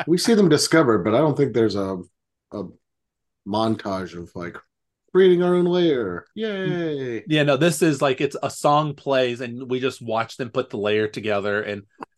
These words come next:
Speaker 2: like, do stupid things inside the layers they're putting it together.
Speaker 1: Montage. Oh, look at the montage. No, it did
Speaker 2: Then
Speaker 1: not have that.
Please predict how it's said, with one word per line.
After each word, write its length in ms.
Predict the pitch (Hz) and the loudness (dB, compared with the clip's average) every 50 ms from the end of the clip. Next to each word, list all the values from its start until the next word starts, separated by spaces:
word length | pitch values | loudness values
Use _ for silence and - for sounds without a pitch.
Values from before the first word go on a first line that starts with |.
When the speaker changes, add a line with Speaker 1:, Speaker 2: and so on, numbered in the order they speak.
| _ _ _ _ - | _ _ _ _ -4
Speaker 2:
like, 320 | 147 135 123 123 110 107 98 | 0 2 2 2 0 -4 -2
do 160 | 139 131 123 | -2 -2 -2
stupid 440 | - - - - 123 - - 98 - | -2 -4 -6 -6 -4 -4 -4 -8 -6
things 300 | - 110 104 104 101 98 | -4 -4 -4 -4 -2 -4
inside 380 | 107 101 87 - 107 98 95 | -4 -4 -2 -2 -2 -2 -2
the 80 | 92 101 | -4 -4
layers 400 | 95 92 92 95 92 92 87 87 | -4 -2 -2 -4 -4 -4 -6 -6
they're 80 | 101 - | -8 -8
putting 320 | 110 117 95 - 139 131 | -6 -6 -6 -6 -6 -8
it 100 | 135 131 | -8 -10
together. 220 | - - - 131 139 | -10 -10 -10 -8 -6
Speaker 1:
Montage. 680 | 160 170 165 151 151 156 151 - 120 120 117 - 110 - - - _ _ _ - 208 | -4 -4 -4 -6 -6 -8 -10 -12 -12 -14 -14 -16 -16 -18 -20 -20 _ _ _ -12 -10
Oh, 320 | 220 233 233 226 226 226 | -10 -8 -8 -10 -10 -10
look 160 | - - - _ - | -12 -12 -14 _ -12
at 120 | 180 190 156 | -12 -12 -10
the 40 | |
montage. 1000 | - 180 170 175 175 170 170 180 196 208 196 208 - - 165 160 170 175 160 143 _ _ _ _ _ _ _ _ _ _ _ _ _ _ _ _ _ _ _ _ _ _ _ _ _ _ _ _ - | -10 -10 -8 -8 -8 -6 -8 -8 -8 -10 -12 -12 -10 -10 -10 -10 -10 -12 -12 -14 _ _ _ _ _ _ _ _ _ _ _ _ _ _ _ _ _ _ _ _ _ _ _ _ _ _ _ _ -6
No, 80 | 110 90 | -6 -6
it 120 | 76 - - | -6 -8 -8
did 100 | 101 98 | 0 2
Speaker 2:
Then 160 | 160 156 147 | 2 2 4
Speaker 1:
not 140 | - 92 90 | 2 0 -2
have 100 | 90 80 | -4 -6
that. 200 | 78 69 - | -8 -10 -12